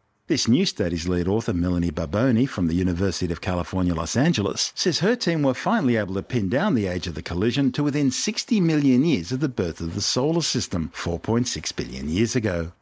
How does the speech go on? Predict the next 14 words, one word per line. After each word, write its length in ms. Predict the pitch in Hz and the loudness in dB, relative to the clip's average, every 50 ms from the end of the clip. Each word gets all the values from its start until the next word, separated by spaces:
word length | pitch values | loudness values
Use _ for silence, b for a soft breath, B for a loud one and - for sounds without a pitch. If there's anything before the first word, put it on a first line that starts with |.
| _ _ _ _ _ _ _ _ - | _ _ _ _ _ _ _ _ -4
It's 160 | 185 - - | -2 0 4
an 60 | 135 | 4
important 520 | 127 113 - - 196 269 - - 127 117 - | 4 2 2 2 0 0 2 2 0 -2 -2
point 320 | - 87 92 123 127 - | -2 -2 0 0 -2 -2
because 220 | - 110 95 - 123 | -2 -2 -2 -2 -2
it 60 | - | -2
provides 440 | 117 110 101 127 127 127 117 - - | -2 0 0 0 0 0 -2 -4 -6
crucial 400 | - - 180 208 - - 285 214 | -4 -2 -2 -2 -2 0 0 0
information 680 | 165 135 - - 120 113 123 160 214 - - 123 101 | 0 0 2 4 4 4 4 4 2 2 2 2 0
for 140 | - - - | 0 -2 -6
astronomers 600 | - - - - 110 92 85 87 90 90 - - | -4 -4 -4 -2 -2 -2 0 0 -2 -2 -2 -4
and 100 | 87 85 | -4 -4
planetary 380 | - 95 87 82 - - 90 82 | -2 -2 -2 -2 -4 -4 -4 -2
scientists 640 | - 110 101 101 104 - 135 123 - - - - | -2 0 0 0 0 0 -2 -2 -4 -4 -6 -8